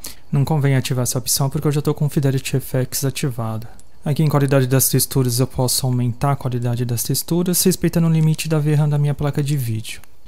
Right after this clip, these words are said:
Eu vou personalizar a qualidade de filtro das texturas. Ah, aqui dá pra aumentar ou diminuir a qualidade, mudando de média trilinear.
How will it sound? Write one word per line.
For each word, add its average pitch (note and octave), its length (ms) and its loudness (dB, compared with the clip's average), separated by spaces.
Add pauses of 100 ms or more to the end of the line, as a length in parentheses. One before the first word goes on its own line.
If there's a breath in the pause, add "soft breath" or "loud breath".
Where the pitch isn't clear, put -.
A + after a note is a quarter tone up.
(120)
Eu C#3 140 4
vou B2+ 140 4
personalizar B2+ 640 4
a - 20 0
qualidade A#2+ 440 0
de A2+ 80 -2
filtro A#2+ 360 -4
das A#2+ 240 0
texturas. E3 720 -2 (560 loud breath)
Ah, C#3 200 2
aqui C#3 200 -4
dá B2+ 120 0
pra B2+ 360 2
aumentar A#2+ 640 0
ou A#2+ 100 0
diminuir A#2+ 440 0
a A2+ 80 -2
qualidade, C3+ 640 -2
mudando B2 360 0
de A#2 140 -4
média A#2+ 380 -2
trilinear. A#2+ 800 -2